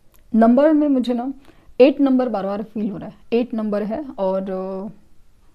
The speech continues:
six, eight and six, दो number ही prominently feel हो रहे हैं। और, अ, chances है कि within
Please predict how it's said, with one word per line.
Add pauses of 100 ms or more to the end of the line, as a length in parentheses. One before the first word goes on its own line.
(2250)
six, (1000)
eight
and
six, (500)
दो
number
ही
prominently
feel
हो
रहे
हैं।
और,
अ, (260)
chances
है (400)
कि
within